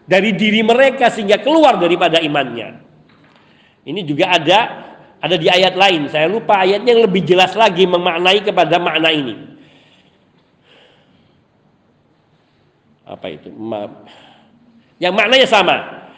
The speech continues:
Sehingga ayat ini tidak bermakna umum seperti yang banyak dijadikan dalil oleh kaum Mu'tazilah atau kaum nativism,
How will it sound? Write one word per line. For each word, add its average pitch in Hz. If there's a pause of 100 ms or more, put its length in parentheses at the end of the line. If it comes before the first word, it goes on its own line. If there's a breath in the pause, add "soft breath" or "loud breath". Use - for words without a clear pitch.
(160 loud breath)
Sehingga 233
ayat 269
ini 254
tidak 233
bermakna 208
umum 233
seperti 262
yang 202
banyak 185
dijadikan 190
dalil 165
oleh 208
kaum 202
Mu'tazilah 226 (240 loud breath)
atau 190
kaum 214
nativism, 220